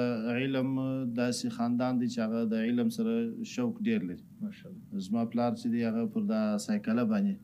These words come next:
Speaker 2: مهم.
Speaker 1: سایکل باندې دا سامانونه دا کلي ته وړي خرڅوي.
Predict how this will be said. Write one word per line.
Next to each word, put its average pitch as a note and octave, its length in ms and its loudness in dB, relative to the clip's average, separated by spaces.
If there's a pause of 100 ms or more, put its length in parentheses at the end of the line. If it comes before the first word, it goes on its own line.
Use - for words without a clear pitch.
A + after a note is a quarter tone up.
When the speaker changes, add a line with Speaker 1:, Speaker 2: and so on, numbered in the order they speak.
(240)
Speaker 2:
مهم. F#3+ 240 -6
Speaker 1:
سایکل G#2+ 440 0
باندې G#2+ 240 4
دا G#2+ 120 2
سامانونه G#2+ 640 2
دا G#2+ 40 -4
کلي G#2 240 0
ته G#2+ 100 -2
وړي G#2 180 0
خرڅوي. G2+ 440 -4